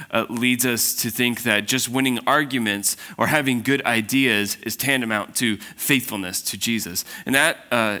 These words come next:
is just not the way Scripture, Jesus ever talks about the faith. It's not a matter of winning arguments. It's a matter of caring for people. The, the orienting term,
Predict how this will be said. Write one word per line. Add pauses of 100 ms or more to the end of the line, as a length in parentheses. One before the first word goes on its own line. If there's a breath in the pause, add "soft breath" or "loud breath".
(160)
is
just
not
the
way (720)
Scripture, (400 loud breath)
Jesus
ever
talks
about
the
faith. (440 soft breath)
It's
not
a
matter
of
winning
arguments. (380 soft breath)
It's
a
matter
of
caring
for
people. (1600 soft breath)
The,
the
orienting
term,